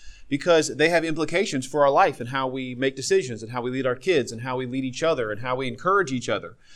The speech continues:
right? Our, our faith is not just something that is ethereal up in the, up in the, the, the higher reaches of our mind. This is something that's very practical and very real. Uh, and these have very real, uh, implications. Last week, uh,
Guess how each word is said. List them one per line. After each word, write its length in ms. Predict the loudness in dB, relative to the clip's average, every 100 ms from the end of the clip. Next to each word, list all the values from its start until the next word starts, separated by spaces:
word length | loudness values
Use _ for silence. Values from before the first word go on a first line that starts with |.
| -10 0
right? 300 | 2 0 0 4
Our, 400 | 6 6 4 -4 -6 2
our 100 | 2
faith 420 | 4 2 4 2
is 140 | -4
not 240 | 0 0 0
just 360 | -2 -2 -2
something 440 | -2 0 0 0 0
that 160 | -2
is 320 | -2 -2 -2 -4
ethereal 640 | -6 0 2 2 4 4
up 160 | 4 2
in 60 |
the, 140 | -4 -4 0
up 180 | 2
in 80 | 0
the, 280 | 0 -2 -4 _ -20 _ -20 -6
the, 260 | 4 6 6
the 120 | 4
higher 340 | 8 8 8
reaches 400 | 2 -2 -2 2
of 100 | 2
our 120 | 2 2
mind. 540 | 2 2 0 -4 -8 -8
This 180 | -6 -4
is 80 | -4
something 220 | -2 -2
that's 100 | -2
very 180 | -2 -2
practical 680 | 6 6 6 -2 -4 -2
and 100 | -2
very 260 | -4 -4 -4
real. 440 | -6 -4 -4 -6 -14 -20 -20 -20 -6
Uh, 140 | -2 -2
and 140 | -2
these 140 | -2 0
have 140 | 0
very 200 | 2 0
real, 220 | 0 -4 -6 -8
uh, 100 | -4
implications. 920 | -4 -4 -10 -6 -6 -6 -14 -14 -18 -18 _ _ _ _ _ _ -14 -14 _ -20 _
Last 360 | 8 10 10 4
week, 400 | 0 -2 -4 -2 6
uh, 420 | 8 8 6